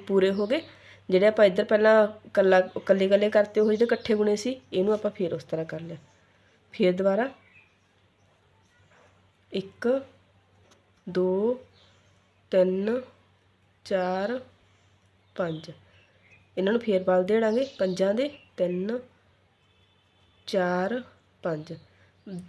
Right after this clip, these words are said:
ਵਲ ਦੇੜ ਕੇ ਆਪਾਂ ਇੱਧਰ ਦੀ ਸਿਲਾਈ ਲਿਜਾ ਕੇ ਇਹਨਾਂ ਨੂੰ ਇਸ ਤਰ੍ਹਾਂ ਇਸ ਸਿਲਾਈ 'ਤੇ ਘੁਮਾ ਕੇ ਚੜ੍ਹਾ ਲਾਂਗੇ। ਫਿਰ ਇਹਨਾਂ ਪੰਜਾਂ ਦਾ ਇੱਕ ਕਰ ਦਾਂਗੇ। ਫਿਰ ਉਹਨਾਂ ਨੂੰ ਦੁਬਾਰਾ ਕੱਲਾ ਕੱਲਾ ਬੁਣਾਂਗੇ। ਇੱਕ, ਦੋ, ਤਿੰਨ,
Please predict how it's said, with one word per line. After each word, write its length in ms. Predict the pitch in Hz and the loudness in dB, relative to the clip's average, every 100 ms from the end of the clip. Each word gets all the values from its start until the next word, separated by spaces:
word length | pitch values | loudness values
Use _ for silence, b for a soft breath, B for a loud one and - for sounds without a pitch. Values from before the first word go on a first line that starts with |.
| - | 2
ਵਲ 220 | 185 185 | 4 6
ਦੇੜ 240 | 233 233 | 6 6
ਕੇ 280 | 208 254 277 - | 4 -2 -4 -6
ਆਪਾਂ 200 | - 190 | 0 2
ਇੱਧਰ 260 | 185 180 196 | 2 0 -2
ਦੀ 160 | 226 | -4
ਸਿਲਾਈ 340 | 226 202 190 185 | -4 0 0 2
ਲਿਜਾ 280 | 185 180 | 2 0
ਕੇ 140 | 175 196 | -2 -4
ਇਹਨਾਂ 180 | 196 208 | -4 -2
ਨੂੰ 180 | 247 | -2
ਇਸ 100 | 208 | -4
ਤਰ੍ਹਾਂ 240 | - 190 185 | -4 0 0
ਇਸ 140 | 185 | 0
ਸਿਲਾਈ 180 | 190 180 | -2 -2
'ਤੇ 140 | 185 | -2
ਘੁਮਾ 320 | 208 220 226 214 | -4 -2 -2 -2
ਕੇ 160 | 190 | -4
ਚੜ੍ਹਾ 220 | 190 202 | -4 -4
ਲਾਂਗੇ। 280 | 202 - 156 - b b b b _ - | -6 -8 -14 -20 b b b b _ -6
ਫਿਰ 180 | 185 185 | -2 2
ਇਹਨਾਂ 240 | 185 214 | 2 2
ਪੰਜਾਂ 380 | 220 202 180 185 | 0 -2 2 2
ਦਾ 160 | 214 - - | 0 -4 -8
ਇੱਕ 200 | 190 185 | -8 -6
ਕਰ 160 | 170 151 | -6 -6
ਦਾਂਗੇ। 300 | - 113 151 - _ _ _ _ _ _ _ _ _ _ _ _ _ _ _ - - - - - - _ | -8 -14 -16 -20 _ _ _ _ _ _ _ _ _ _ _ _ _ _ _ -20 -20 -20 -20 -20 -20 _
ਫਿਰ 240 | - 190 180 | -6 -2 0
ਉਹਨਾਂ 160 | 185 | 0
ਨੂੰ 100 | 196 | -2
ਦੁਬਾਰਾ 220 | 208 202 196 | 0 0 0
ਕੱਲਾ 320 | 196 190 190 | 0 0 2
ਕੱਲਾ 200 | 190 190 | 2 2
ਬੁਣਾਂਗੇ। 420 | 190 190 185 190 196 | 0 -2 -2 -6 -8
ਇੱਕ, 440 | - - - 247 277 - _ _ _ _ _ - | -14 -16 -8 -6 -6 -8 _ _ _ _ _ -10
ਦੋ, 480 | 175 180 185 220 240 _ _ _ _ _ _ - _ | -4 -2 -2 -4 -8 _ _ _ _ _ _ -20 _
ਤਿੰਨ, 460 | 196 185 185 220 | 0 0 0 -4